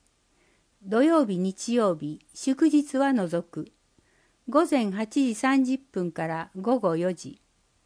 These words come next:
なお、三月二日日曜日は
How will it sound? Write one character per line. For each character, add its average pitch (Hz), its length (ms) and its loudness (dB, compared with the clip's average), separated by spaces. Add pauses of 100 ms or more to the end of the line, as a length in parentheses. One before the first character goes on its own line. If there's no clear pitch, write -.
(640)
な 247 240 0
お、 185 160 -4 (260)
三 320 320 4
月 214 280 0
二 196 240 -8
日 196 160 0
日 233 340 0
曜 302 220 2
日 175 120 -4
は 151 220 -4